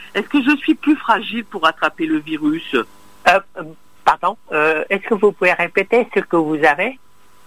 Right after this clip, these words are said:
Speaker 1: J'ai une sinusite chronique.
Speaker 2: Sinusite chronique ?
Speaker 1: Oui, oui.
Speaker 2: Oui.
Speaker 1: Alors, est-ce que je suis plus fragile pour attraper le virus ?
Speaker 2: Euh,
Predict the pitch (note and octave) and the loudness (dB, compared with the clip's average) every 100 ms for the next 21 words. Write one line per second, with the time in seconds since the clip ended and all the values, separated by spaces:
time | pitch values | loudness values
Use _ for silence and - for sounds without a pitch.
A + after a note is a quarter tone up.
0 | - - F3+ G#3 G#3+ G#3+ - D4+ C#4+ C#4 | -6 -2 0 2 0 -2 0 4 4 4
1 | G#3 A#3+ C4 - - - G3+ G#3 F#3+ - | 0 -2 -2 -6 -6 0 0 -2 -8 -6
2 | A2+ - - - - - - - - A#3+ | -6 -8 -20 -20 -20 -20 -20 -6 2 2
3 | A#3+ A3 F#3 C#4 - A3 - A#3+ D3+ - | 4 0 2 0 2 -2 -2 -2 -2 -4
4 | G#2+ - - - F#3 G3 F3 F3 F3+ F#3+ | -8 -8 -20 -16 -8 -2 -2 -2 2 2
5 | F#3+ A2 D#3+ C#4 - - - - - - | 6 4 4 0 -4 -20 -20 -20 -20 -20
6 | - - - F#3 F3+ G3 - A#3+ A#3 - | -20 -20 0 2 4 0 -2 -4 -4 -6
7 | A#3 A#3 A3 G#3+ G#3 F#3 A#3 A3 - E3 | -6 -8 -2 -2 -2 -4 -4 -4 -4 -2
8 | D3 - C#3 - C#3+ D3 D3 D3+ D#3+ - | -2 0 -6 -4 -10 -8 -4 -4 -4 -4
9 | B2 A#2+ - - - - - - - - | -6 -6 -20 -20 -20 -20 -20 -20 -20 -20
10 | - - - - D3 C#3 C#3+ C#3 C#3 C#3 | -20 -20 -20 0 2 4 2 2 2 0